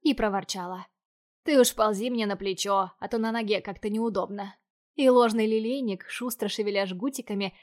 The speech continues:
забрался мне на плечо и радостно расцвёл. «Только, Мэль, его ж тут многие видели», опасливо произнесла Нальвен. «Может... Ого?» «Что ого?»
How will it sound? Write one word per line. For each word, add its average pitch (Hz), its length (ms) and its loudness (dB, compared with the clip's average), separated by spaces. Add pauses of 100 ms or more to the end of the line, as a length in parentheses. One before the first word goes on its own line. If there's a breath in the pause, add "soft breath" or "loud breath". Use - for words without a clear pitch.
(120)
забрался 220 560 -2
мне 196 180 -4
на 196 100 -6
плечо 196 380 -2
и 220 220 -6
радостно 214 520 -4
расцвёл. 190 580 -6 (560)
«Только, 262 440 0
Мэль, 269 340 -4
его 254 300 -2
ж 254 60 -8
тут 247 220 -2
многие 262 480 -4
видели», 214 520 0 (300)
опасливо 208 600 -4
произнесла 208 540 -6
Нальвен. 202 460 -6 (340)
«Может... 262 420 2 (380)
Ого?» 247 760 4 (500)
«Что 233 480 4
ого?» 214 300 2